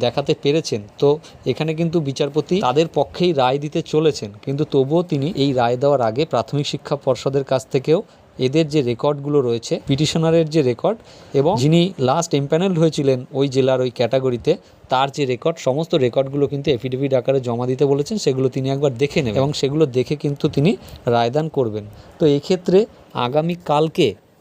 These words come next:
রায়দান করার কিন্তু একটা সম্ভাবনা রয়েছে এবং এটা কিন্তু প্রাথমিক শিক্ষক নিয়োগ মামলার একটা উল্লেখযোগ্য রায়দান হতে চলেছে। খুব সম্ভবত আগামীকাল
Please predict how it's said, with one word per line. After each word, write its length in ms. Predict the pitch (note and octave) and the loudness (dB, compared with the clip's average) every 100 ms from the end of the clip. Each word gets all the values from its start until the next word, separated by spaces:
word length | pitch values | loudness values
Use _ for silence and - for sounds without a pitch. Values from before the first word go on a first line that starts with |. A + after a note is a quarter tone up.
| - | -10
রায়দান 500 | A2+ B2 C#3 C#3+ D#3 D3+ | -2 -2 0 -2 -2 0
করার 200 | D3+ D3 | 0 0
কিন্তু 180 | D#3 D3 D#3 | -4 -2 -2
একটা 140 | - D3 | -2 -4
সম্ভাবনা 460 | B2+ B2 B2+ C3+ D3 | -2 -2 0 0 0
রয়েছে 340 | B2 A#2+ A#2+ F#3 - - - | 0 0 -2 -8 -10 -10 -2
এবং 120 | C3+ E3 C#3 | -2 0 -2
এটা 140 | C#3 D#3+ | -2 -2
কিন্তু 280 | F3 D#3+ - F#3 F#3 | -2 -2 2 2 2
প্রাথমিক 380 | C3 - F3 F3 | -2 0 0 0
শিক্ষক 320 | G3 F3 - E3+ D#3+ | -6 -4 -4 -2 0
নিয়োগ 160 | E3 D#3 | 0 0
মামলার 340 | D3+ D3+ D#3+ D#3+ - | 0 2 0 0 -4
একটা 180 | C3+ - D3 C#3 | -4 -2 -2 -2
উল্লেখযোগ্য 600 | C#3 D3 C3+ D#3 D3 C3+ D#3+ E3 - - B2 | 2 2 2 -2 -2 2 0 0 -10 -2 0
রায়দান 340 | A#2+ B2+ D3 C3 | 0 0 -2 -4
হতে 180 | C#3 D3 - | -2 -2 0
চলেছে। 320 | C3+ D3 - F#3 - | 2 2 2 -2 0
খুব 120 | G#3 - | -2 0
সম্ভবত 360 | G3+ G3 G3+ G#3 F3 | 0 2 2 2 0
আগামীকাল 440 | D3 D#3+ D3+ E3 | 0 -2 0 -2